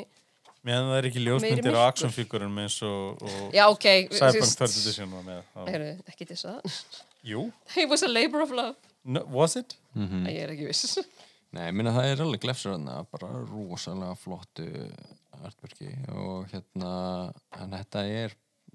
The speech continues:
Speaker 3: rosa
Speaker 2: Fyrst
Speaker 3: mikið
Speaker 2: eins og
Speaker 3: af þessu, sko. Það er eitthvað svona lookbook fyrir, fyrir klönin er
Speaker 2: Lookbooki fyrir klönin er geggjuð, sko.
Speaker 3: Eh,
Speaker 1: Já, já.
Speaker 2: Nei, hérna
Speaker 3: Þarna,
Speaker 2: ljósmyndirnar,
Speaker 3: já.
Speaker 2: en ekki, ekki hérna þetta tölvuleikja dót sem að virðist svona einhvern veginn.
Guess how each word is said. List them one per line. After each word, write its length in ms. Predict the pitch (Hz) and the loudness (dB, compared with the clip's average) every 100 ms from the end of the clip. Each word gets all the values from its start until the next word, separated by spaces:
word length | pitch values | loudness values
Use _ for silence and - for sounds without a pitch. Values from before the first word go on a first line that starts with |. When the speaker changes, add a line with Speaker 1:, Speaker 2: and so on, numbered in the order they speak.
| - | -18
Speaker 3:
rosa 360 | 117 117 101 | -10 -8 -6
Speaker 2:
Fyrst 80 | 104 | -4
Speaker 3:
mikið 160 | 101 98 | -2 -4
Speaker 2:
eins 80 | 107 | -4
og 20 | |
Speaker 3:
af 120 | 95 | -4
þessu, 180 | - 92 | -8 -10
sko. 300 | - 87 87 _ _ _ _ _ _ _ - | -10 -12 -14 _ _ _ _ _ _ _ -12
Það 180 | 92 - | -10 -10
er 20 | - - - - - - _ _ _ _ | -12 -20 -20 -20 -20 -20 _ _ _ _
eitthvað 280 | 104 101 104 | -14 -10 -4
svona 140 | 98 | -4
lookbook 560 | 107 113 - 113 98 - | -4 -6 -8 -6 -6 -4
fyrir, 340 | 101 92 87 - - _ _ - | -4 -4 -6 -14 -20 _ _ -18
fyrir 280 | - 95 - | -14 -12 -10
klönin 440 | - 98 90 92 | -6 -4 -4 -4
er 180 | 87 - - - - | -4 -6 -12 -18 -10
Speaker 2:
Lookbooki 420 | 196 214 - 220 | -6 -6 -4 -6
fyrir 120 | 202 | -6
klönin 300 | - 220 180 | -4 -2 -2
er 80 | 170 | -4
geggjuð, 400 | 180 180 - - | -6 -12 -12 -16
sko. 200 | - - 269 277 - | -14 -12 -12 -12 -12
Speaker 3:
Eh, 300 | - 117 120 | -2 0 2
Speaker 1:
Já, 40 | |
já. 180 | 107 107 | 0 4
Speaker 2:
Nei, 360 | 240 262 262 233 | 8 8 6 4
hérna 260 | 240 226 | 2 2
Speaker 3:
Þarna, 120 | 214 | 2
Speaker 2:
ljósmyndirnar, 500 | 269 214 208 180 165 | 0 2 0 2 2
Speaker 3:
já. 40 | 104 | 4
Speaker 2:
en 100 | 220 | 4
ekki, 260 | 220 226 202 | 2 -2 0
ekki 320 | - - 214 196 | 0 -2 -6 -4
hérna 420 | 202 196 190 180 170 | -4 -4 -6 -6 -6
þetta 240 | 165 170 - | -8 -10 -12
tölvuleikja 460 | - 190 185 170 170 | -10 -8 -8 -10 -12
dót 240 | 165 165 - | -14 -14 -12
sem 160 | 175 | -12
að 140 | 170 - | -12 -14
virðist 300 | 170 180 - | -16 -14 -14
svona 160 | - | -14
einhvern 180 | - 147 | -14 -14
veginn. 160 | - | -14